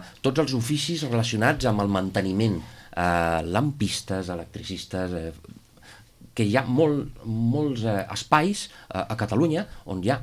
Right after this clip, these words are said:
moltes necessitats i inclús s'estan anant a buscar fora, a dia d'avui,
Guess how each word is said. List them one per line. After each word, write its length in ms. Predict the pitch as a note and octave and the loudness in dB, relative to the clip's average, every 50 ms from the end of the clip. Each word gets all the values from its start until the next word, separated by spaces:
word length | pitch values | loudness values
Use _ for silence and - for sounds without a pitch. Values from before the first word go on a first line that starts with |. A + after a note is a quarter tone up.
| - | -4
moltes 500 | - G#2 A2+ D3 F#3 G3 F#3+ - C#3+ A#2 A2+ | -4 0 2 2 2 2 0 -2 -2 0 0
necessitats 560 | A#2 A2+ A2+ G#2+ G#2 C#3+ D3+ D3+ D3 - - - - - - | 0 0 -2 -2 -2 0 0 -2 -2 -6 -12 -14 -18 -14 -6
i 120 | - A#2+ A#2+ | 0 2 2
inclús 420 | B2 A#2+ A#2 C3 F3+ G3 - - - - - - - - | 4 4 4 4 2 2 2 -2 -12 -18 -20 -20 -20 -16
s'estan 400 | - - A#2+ - - A#2 B2 C#3 | -12 -10 -8 -4 -2 0 0 2
anant 160 | D3 D3+ D3 | 2 2 2
a 40 | C#3 | 2
buscar 240 | C#3+ C#3 - C#3+ C3 | 0 0 0 -2 -2
fora, 360 | - D3+ D3 D3 C#3+ C#3 C3+ - - - - - - - - - - - - - - - | 0 0 2 2 2 0 -2 -6 -12 -20 -20 -20 -20 -20 -20 -20 -20 -20 -20 -10 -4 -2
a 80 | C#3 C3 | 0 2
dia 180 | F3 F#3 F3+ | 4 6 6
d'avui, 300 | E3 D#3 D3+ E3+ F#3+ G#3+ | 8 6 6 6 2 0